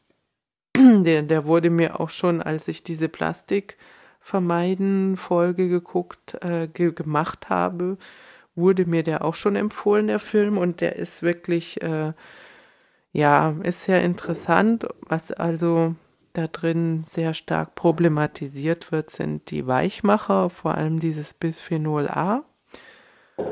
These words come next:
Und, ähm, der Mann hat dann gesagt, ja, äh, er will nicht mehr diese Plastikpfandflaschen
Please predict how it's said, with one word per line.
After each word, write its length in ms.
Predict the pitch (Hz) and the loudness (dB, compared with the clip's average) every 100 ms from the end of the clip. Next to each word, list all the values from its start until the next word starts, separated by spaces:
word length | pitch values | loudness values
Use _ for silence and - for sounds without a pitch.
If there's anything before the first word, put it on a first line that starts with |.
| - - - - | -10 -20 -20 -20
Und, 600 | - 180 180 175 175 - - | -4 0 2 2 2 -2 -4
ähm, 640 | 175 170 170 170 170 175 - - - _ - | -2 0 0 0 0 -4 -8 -16 -16 _ -6
der 680 | 175 170 165 160 160 156 160 - | -4 -2 -2 -2 -2 -4 -8 -6
Mann 320 | 160 160 170 | -2 0 0
hat 200 | 170 160 | -2 -2
dann 200 | 160 156 | -4 -2
gesagt, 460 | 156 147 151 147 - | -4 -2 -2 -2 -6
ja, 340 | 143 147 151 156 156 | -4 -4 -4 -6 -6
äh, 280 | 156 147 | -6 -6
er 160 | 156 156 | -8 -4
will 160 | 165 160 | -2 -2
nicht 240 | 165 - | -4 -4
mehr 440 | 160 156 156 156 _ _ _ _ _ - | -2 0 -2 -4 _ _ _ _ _ -6
diese 260 | 175 165 165 | -2 0 0
Plastikpfandflaschen 1500 | - 151 147 - 165 - 165 170 - - 185 - 208 220 | -2 -4 -4 -4 -8 -4 -2 -2 -4 -2 -2 -2 -2 -2